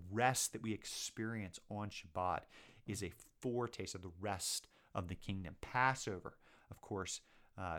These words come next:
connects to Yeshua's death. First fruits, the early first fruits during the week of Passover,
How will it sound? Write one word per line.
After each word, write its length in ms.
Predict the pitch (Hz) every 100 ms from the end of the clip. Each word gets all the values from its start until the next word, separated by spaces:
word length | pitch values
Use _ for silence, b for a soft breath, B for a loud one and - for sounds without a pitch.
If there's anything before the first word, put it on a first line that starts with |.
| -
connects 380 | 107 104 107 -
to 80 | 104
Yeshua's 500 | 98 - 101 90 80
death. 420 | 107 90 - - - -
First 400 | 151 147 143 -
fruits, 560 | - - 139 85 - -
the 120 | - -
early 340 | 131 139 127 110
first 400 | - 98 - -
fruits 360 | 104 87 85 -
during 260 | 107 113 117
the 80 | 98
week 540 | 92 107 127 - - B B B B
of 340 | - 120 117 -
Passover, 800 | - 110 110 - 98 90 90